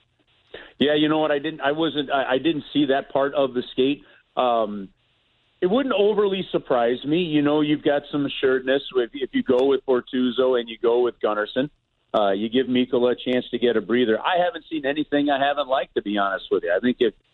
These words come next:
uh, you could be overly critical and a little nitpicky, but for someone that,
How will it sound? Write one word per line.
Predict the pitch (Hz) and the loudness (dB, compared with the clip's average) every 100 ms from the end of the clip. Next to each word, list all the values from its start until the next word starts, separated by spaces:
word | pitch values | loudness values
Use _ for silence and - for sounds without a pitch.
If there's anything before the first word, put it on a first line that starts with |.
| _ _ - | _ _ 0
uh, | |
you | 107 110 120 135 135 | 2 2 -2 0 2
could | 135 120 | 0 2
be | 127 | 2
overly | 117 143 175 156 131 | 4 2 2 0 -2
critical | - 120 110 123 123 120 _ _ 104 | 0 0 2 2 0 -2 _ _ -4
and | 113 | 0
a | |
little | 131 131 117 | 2 2 2
nitpicky, | 120 - 131 110 127 127 | 0 -2 -2 -2 -2 0
but | 120 110 - | 0 0 -2
for | 107 | -6
someone | - 139 143 127 | -2 0 2 2
that, | 107 | 0